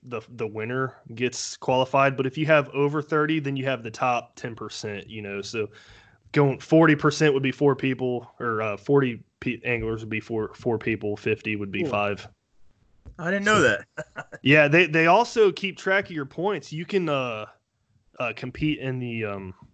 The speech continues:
Speaker 1: uh, I forget what you call it, the Trail Series, uh, Championship, but it's,
Speaker 2: Yeah.
Speaker 1: it's, it's, it's, they have, like, three of those different kinds of championships in one. So they have one for the, uh,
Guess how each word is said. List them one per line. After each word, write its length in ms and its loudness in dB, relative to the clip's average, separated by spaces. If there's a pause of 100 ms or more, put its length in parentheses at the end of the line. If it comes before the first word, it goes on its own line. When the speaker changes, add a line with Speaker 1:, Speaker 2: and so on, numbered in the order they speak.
(520)
Speaker 1:
uh, 260 -14 (460)
I 80 -6
forget 200 -6
what 100 -2
you 60 -8
call 280 -2
it, 160 -10 (400)
the 80 -2
Trail 340 6
Series, 720 -2 (260)
uh, 160 0
Championship, 760 2 (840)
but 160 4
it's, 160 2
Speaker 2:
Yeah. 220 -2
Speaker 1:
it's, 240 -2
it's, 180 -4 (220)
it's, 320 -6 (340)
they 100 2
have, 200 4
like, 260 2 (220)
three 240 -2
of 80 0
those 200 -6
different 380 -12
kinds 260 -8
of 60 -12
championships 640 -10
in 120 -12
one. 300 -10 (380)
So 120 -10
they 120 -2
have 220 2
one 200 -4
for 200 -10
the, 280 -8
uh, 180 -8